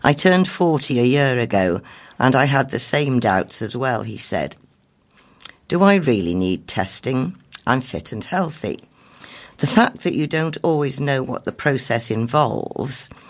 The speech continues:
people think they are going to fiddle with your bits, but it's not like that. If there is something wrong and they catch it early, then something can be done to save your life.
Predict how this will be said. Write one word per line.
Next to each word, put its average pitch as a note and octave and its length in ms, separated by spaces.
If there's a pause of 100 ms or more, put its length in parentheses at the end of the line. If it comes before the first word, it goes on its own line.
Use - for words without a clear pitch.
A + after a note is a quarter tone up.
(380)
people D#3 300
think B2+ 380
they B2+ 160
are A#2+ 60
going C3 220
to B2 120
fiddle C3+ 360
with B2 220
your A#2+ 160
bits, - 560 (160)
but - 160
it's - 180
not - 280
like D#2+ 320
that. - 340 (760)
If E3 200
there E3 220
is D#3 120
something G3+ 560
wrong A2+ 400 (100)
and B2+ 160
they B2 120
catch - 340
it D3 180
early, A2 460 (360)
then D3+ 120
something C#3 500
can B2+ 240
be B2+ 140
done G#2 280
to - 120
save G#2 400
your A2+ 180
life. F2+ 500